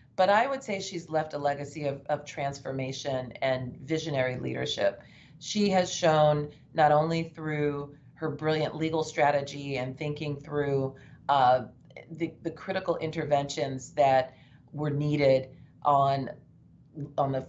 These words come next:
front of litigation and research and policy and organizing,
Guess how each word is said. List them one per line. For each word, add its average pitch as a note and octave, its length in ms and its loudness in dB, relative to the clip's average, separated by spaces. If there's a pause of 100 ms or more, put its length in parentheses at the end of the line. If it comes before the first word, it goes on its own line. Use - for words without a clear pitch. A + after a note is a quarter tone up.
front C#3+ 220 2
of B2+ 140 -8
litigation C#3 840 0
and C3+ 320 -2
research E3+ 680 -2
and C3+ 180 -4
policy F3 840 2 (260)
and C3+ 220 0
organizing, C3 920 -2